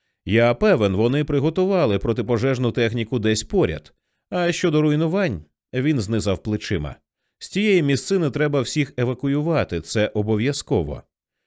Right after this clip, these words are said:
Хіба це розумно? Хіба розумно те, що вони запланували? Це питання не актуальне, місіс, м, Брендо. Вони вже прийняли рішення, але, боюся, далі буде ще гірше.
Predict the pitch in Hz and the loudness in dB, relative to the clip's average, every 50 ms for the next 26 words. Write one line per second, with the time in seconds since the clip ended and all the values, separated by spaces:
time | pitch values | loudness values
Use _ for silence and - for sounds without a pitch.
0 | _ _ _ - - 107 90 98 95 95 98 92 - - 117 98 95 98 101 98 | _ _ _ -2 -2 0 2 2 4 4 2 2 0 0 2 2 2 2 0 0
1 | 160 202 226 214 131 76 69 - _ _ _ _ _ _ _ _ _ - - 127 | 0 0 0 0 -2 -2 -4 -8 _ _ _ _ _ _ _ _ _ -4 0 2
2 | 139 147 151 156 123 123 214 226 220 190 147 113 - - 139 175 214 - - - | 2 4 4 2 2 0 0 0 0 0 0 -2 -2 -2 -2 0 -2 -2 -2 -2
3 | 143 117 113 107 117 110 117 139 - 160 175 202 226 208 190 123 92 80 80 76 | 0 0 2 0 0 0 -2 -2 -2 -2 -2 -2 -2 0 0 -2 -2 -2 -4 -8
4 | - _ _ _ _ _ _ _ _ _ _ _ - - - 233 220 226 214 214 | -12 _ _ _ _ _ _ _ _ _ _ _ -6 0 0 2 2 2 2 2
5 | 196 196 190 185 185 180 175 175 175 170 165 - - 185 180 180 170 143 110 95 | 2 2 2 2 2 2 2 2 2 0 -2 -2 -4 -2 0 0 0 0 0 -2
6 | 90 87 98 107 107 104 - 110 98 90 - - - 120 117 107 98 95 95 95 | 0 0 0 0 0 0 0 0 0 0 -2 -4 -6 -4 -2 -2 -2 -2 -2 -4
7 | 92 85 80 82 85 80 87 120 120 101 87 85 82 76 76 71 - - _ _ | -4 -6 -6 -6 -4 -2 0 0 0 0 0 -2 -2 -4 -4 -6 -8 -12 _ _
8 | _ _ _ - - _ - 233 214 214 208 208 196 143 107 127 165 165 135 127 | _ _ _ -20 -18 _ -4 -2 -2 0 0 0 0 0 0 0 0 0 0 0
9 | 127 135 131 123 120 113 113 120 135 175 175 143 - - 87 78 73 71 71 - | 0 0 0 0 0 2 2 2 0 0 -2 -4 -4 -6 -6 -6 -6 -8 -10 -12
10 | _ _ _ _ - 143 160 160 147 123 123 127 151 147 - - 107 85 82 107 | _ _ _ _ -4 0 0 0 0 2 2 2 2 2 0 0 -2 0 0 0
11 | 110 120 113 104 82 98 90 98 101 95 - - - 175 147 95 90 85 80 71 | 2 2 0 0 0 0 0 0 -2 -2 -2 -2 -2 -2 -2 -2 -4 -6 -6 -6
12 | - - 78 - | -8 -10 -10 -10